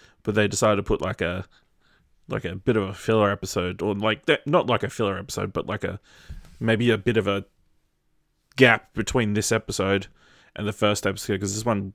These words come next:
was a bit darker, um, thematically wise and, like, <laughs> visually as well.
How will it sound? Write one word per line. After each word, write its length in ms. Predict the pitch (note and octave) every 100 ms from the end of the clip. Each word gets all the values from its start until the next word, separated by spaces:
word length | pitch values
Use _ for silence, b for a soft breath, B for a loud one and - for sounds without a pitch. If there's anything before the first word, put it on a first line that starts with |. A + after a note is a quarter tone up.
| -
was 200 | G2+ -
a 60 | G#2+
bit 200 | A2 -
darker, 480 | F#2+ G#2 - G2 - b b b -
um, 400 | D#2+ F#2 E2+ E2 - -
thematically 560 | - G#2 G#2 G2+ A2 G2
wise 460 | G2+ G2+ G2+ G2 - -
and, 340 | G2+ G2 - -
like, 460 | - - _ - - -
<laughs> 1120 | - _ _ - _ _ _ _ _ _ -
visually 500 | A#2+ G2+ A2+ G#2+ G#2
as 120 | G2+
well. 300 | G#2+ G2 G2+